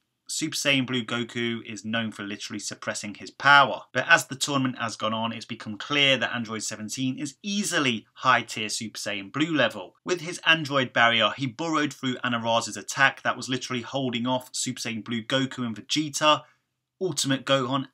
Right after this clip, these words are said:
and Golden Frieza to ultimately epically body Anaraz's ki sensor. Fought toe to toe with the leader of the Pride Troopers, Toppo, who in the Zen exhibition match was shown to be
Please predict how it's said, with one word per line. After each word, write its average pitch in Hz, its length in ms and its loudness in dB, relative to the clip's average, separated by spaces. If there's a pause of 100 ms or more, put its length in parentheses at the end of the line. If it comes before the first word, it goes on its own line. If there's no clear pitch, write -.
and 175 300 -2
Golden 139 360 2
Frieza 131 580 -2
to 131 180 -8
ultimately 131 720 -2
epically 127 760 -2 (280)
body 127 480 4
Anaraz's 110 680 0
ki 202 280 -4
sensor. 107 480 -2 (180)
Fought 147 320 -6
toe 170 200 0
to - 160 -6
toe 151 200 0
with 139 120 0
the 135 60 -2
leader 131 260 0
of 120 120 -4
the 117 80 -10
Pride 120 320 0
Troopers, 107 360 -8
Toppo, 143 540 0 (180)
who 175 220 -4
in 151 140 -6
the 143 80 0
Zen 131 160 2
exhibition 123 600 -2
match 110 400 -2 (160)
was 123 100 -2
shown 139 360 0
to - 120 -8
be 120 380 -2